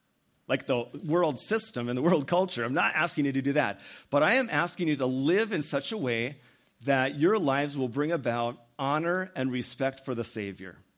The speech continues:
That's what we want, and that's what the text is going to identify. So in verse nine, let's take it, this first part, verses nine and ten. "Love genuinely.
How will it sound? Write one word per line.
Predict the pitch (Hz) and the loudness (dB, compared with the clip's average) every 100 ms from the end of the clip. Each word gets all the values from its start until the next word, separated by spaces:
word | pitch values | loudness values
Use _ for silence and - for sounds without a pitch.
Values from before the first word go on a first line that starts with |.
| _ - | _ -6
That's | 120 135 | -4 -4
what | 131 | -6
we | 123 | -4
want, | 107 90 90 - | -4 -8 -12 -6
and | 127 | -2
that's | 131 - | -2 -4
what | 131 | -10
the | 123 | -8
text | 123 110 - | -6 -6 -6
is | 113 | -10
going | 107 110 110 | -8 -6 -6
to | |
identify. | 104 101 101 101 98 - - | -6 -6 -10 -12 -16 -16 -4
So | - 180 | 0 2
in | 156 160 123 139 | 2 -2 -4 0
verse | 175 180 | 0 2
nine, | 165 139 165 175 | 2 2 0 -2
let's | 156 - | -2 -2
take | 135 127 | -2 -2
it, | - - | -4 -6
this | 127 - | -8 -6
first | - 135 - | -4 -4 -2
part, | 120 131 - - _ _ _ _ _ _ _ - - | -2 0 -2 -12 _ _ _ _ _ _ _ -20 -6
verses | 147 151 151 135 | -4 -2 -2 0
nine | 139 147 | 0 0
and | 143 | -4
ten. | 147 101 95 | -4 -6 -8
"Love | 123 135 143 151 180 - | -2 2 2 0 -6 -14
genuinely. | 117 131 131 123 110 95 82 | -6 -2 -2 -2 -6 -10 -14